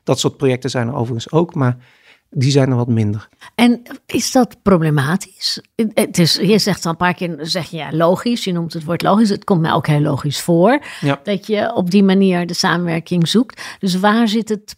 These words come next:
Speaker 2: probleem
Speaker 1: Ja.
Speaker 2: dan precies?
Speaker 1: Ja, dat is maar aan wie je het vraagt.
Speaker 2: <laughs>
Speaker 1: Eh, die onderzoekers, eh, die zeggen, "Ja, dit is gewoon noodzakelijk." Maar, eh, nou, als je het vraagt aan activisten, eh, kijk naar, eh, studenten die al, eh,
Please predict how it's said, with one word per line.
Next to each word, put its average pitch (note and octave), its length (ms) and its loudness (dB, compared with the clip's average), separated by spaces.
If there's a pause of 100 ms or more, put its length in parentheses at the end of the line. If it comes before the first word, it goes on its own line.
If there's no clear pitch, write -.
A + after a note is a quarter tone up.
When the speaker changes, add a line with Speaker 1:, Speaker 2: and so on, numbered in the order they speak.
(120)
Speaker 2:
probleem F#3+ 520 2
Speaker 1:
Ja. E3 100 2
Speaker 2:
dan F#3+ 120 0
precies? - 680 -10 (120)
Speaker 1:
Ja, D#3+ 260 0
dat F3+ 140 -2
is F#3+ 160 -8
maar F3+ 100 -6
aan E3+ 140 -4
wie F#3 100 -6
je F3 60 -4
het C#3+ 160 -6
vraagt. D#3+ 500 -4
Speaker 2:
<laughs> - 0 -
Speaker 1:
Eh, D#3+ 520 0 (920)
die F3+ 220 0
onderzoekers, G3 520 2
eh, G3+ 160 2
die G3 180 -6
zeggen, F3+ 240 -2
"Ja, F3 100 2
dit E3+ 140 -2
is E3 80 -12
gewoon F3+ 160 -4
noodzakelijk." D#3 560 -4
Maar, D3 300 -2
eh, C#3+ 260 0
nou, D#3 240 -2
als D#3 120 -2
je F3 60 -8
het - 140 -16
vraagt D#3 280 -4
aan E3 80 -6
activisten, D#3+ 880 -2
eh, D#3 120 -4
kijk E3 180 -2
naar, D3+ 200 -4
eh, D3+ 140 -4
studenten D#3+ 500 -2
die D#3+ 220 -2
al, D3 220 2
eh, D3 380 0